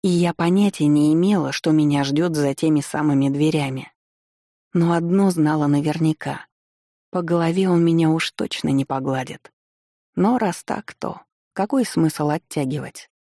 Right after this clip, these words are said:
И я, распахнув дверь, вошла в аудиторию, в которой за дубовым преподавательским столом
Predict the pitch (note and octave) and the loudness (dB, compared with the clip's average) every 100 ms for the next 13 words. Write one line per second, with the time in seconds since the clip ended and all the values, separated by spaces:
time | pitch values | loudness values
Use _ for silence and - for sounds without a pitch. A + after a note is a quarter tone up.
0 | _ _ _ - G3 G3 A#3 A#3 F#3 - | _ _ _ -2 0 2 2 0 -2 -6
1 | E3+ E3+ D3+ C#3+ D3+ G3 G#3 E3 F3+ G#3 | -4 0 0 0 0 0 0 -2 -2 -2
2 | G3+ G3 G3 G3 G#3 A3+ F#3 D3+ D3+ D3 | -2 0 0 0 0 2 2 0 -2 -4
3 | - D3 D3+ D#3 D3+ D3+ D#3 D#3 F3+ D#3+ | -6 -4 0 0 0 0 0 -2 0 -2
4 | D3 D3+ D3+ D3+ D#3+ D3 D3 - D3 C#3 | -2 -4 -2 -2 -2 -2 -4 -2 -2 -2
5 | - D3 D#3 F#3 F#3 | -2 -4 0 0 -2